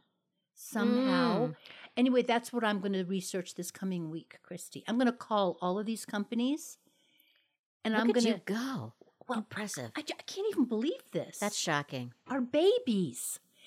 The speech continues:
Speaker 1: And one of the people from one of the companies said something like, "Well, it's okay if it's in moderation." <laughs> So now we have to moderate the amount of food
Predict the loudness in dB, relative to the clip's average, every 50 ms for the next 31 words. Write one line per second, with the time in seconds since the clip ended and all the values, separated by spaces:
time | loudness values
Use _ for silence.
0 | -20 -20 -20 -10 0 2 2 4 4 4 4 4 4 2 -2 -2 -6 -6 -4 0
1 | -2 -2 0 0 -2 0 0 0 0 0 -2 -2 -2 -4 -2 0 -2 0 0 2
2 | 2 2 2 0 -2 -4 -4 -4 -4 -4 -4 -4 -4 -4 -4 -2 -2 -2 -4 -2
3 | 0 0 2 2 2 0 0 -4 -8 -14 -20 -20 -16 -10 -10 -8 -4 -2 -4 -4
4 | -4 -2 0 0 0 0 0 -2 -6 -6 -6 -4 -4 -2 -2 0 -2 -2 -2 -2
5 | -2 -2 -2 -2 -2 -4 -6 -8 -10 -12 -12 -14 -16 _ _ _ _ _ _ _
6 | _ _ _ _ -20 _ _ _ -2 -2 -2 -2 _ _ _ _ -8 -6 -4 0
7 | 0 2 2 2 2 2 -2 -2 2 2 0 0 0 -6 _ _ _ -10 -2 4
8 | 6 6 6 8 6 6 6 6 2 -6 -4 -4 -4 -4 -6 -12 _ _ _ -6
9 | -2 -2 0 2 2 2 2 2 2 2 2 2 2 0 -4 -6 -4 -4 -2 0
10 | 0 0 0 -2 -4 -6 -8 -6 0 2 4 4 6 4 4 2 0